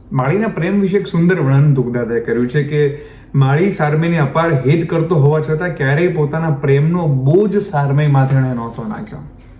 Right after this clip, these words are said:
ઘણી વાર આપણે એવું કરતા હોઈએ છીએ, નહીં? કોઈને પ્રેમ કરીએ છીએ, હું તને ઢગલો પ્રેમ કરું છું, પણ એ પ્રેમ કરું છું એનો બોજ એની ઉપર નાખી દઈએ છીએ.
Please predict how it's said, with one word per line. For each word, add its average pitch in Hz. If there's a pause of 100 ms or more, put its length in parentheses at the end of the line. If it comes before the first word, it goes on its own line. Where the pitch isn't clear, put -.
(260)
ઘણી 156
વાર 165
આપણે 160
એવું 160
કરતા 139
હોઈએ 131
છીએ, 120
નહીં? 185 (720)
કોઈને 208
પ્રેમ 190
કરીએ 170
છીએ, 160
હું 180
તને 214
ઢગલો 156
પ્રેમ 143
કરું 113
છું, 117
પણ 170
એ 190
પ્રેમ 160
કરું 160
છું 160
એનો 160
બોજ 147
એની 139
ઉપર 139
નાખી 113
દઈએ 120
છીએ. 151